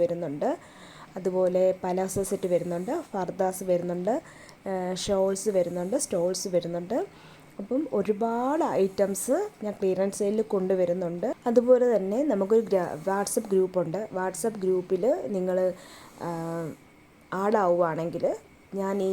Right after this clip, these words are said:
ഇടുന്ന ക്ലിയറൻസ് സെയിലിൻ്റെ എല്ലാം ലിങ്ക് ഞാൻ അതിലേക്ക് ഷെയർ ചെയ്യുന്നുണ്ട്, ചെയ്യും. അപ്പോൾ അങ്ങനെ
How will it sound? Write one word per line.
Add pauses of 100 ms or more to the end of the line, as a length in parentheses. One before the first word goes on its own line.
(160)
ഇടുന്ന
ക്ലിയറൻസ്
സെയിലിൻ്റെ
എല്ലാം (220)
ലിങ്ക് (120)
ഞാൻ
അതിലേക്ക്
ഷെയർ (140)
ചെയ്യുന്നുണ്ട്, (140)
ചെയ്യും. (560)
അപ്പോൾ
അങ്ങനെ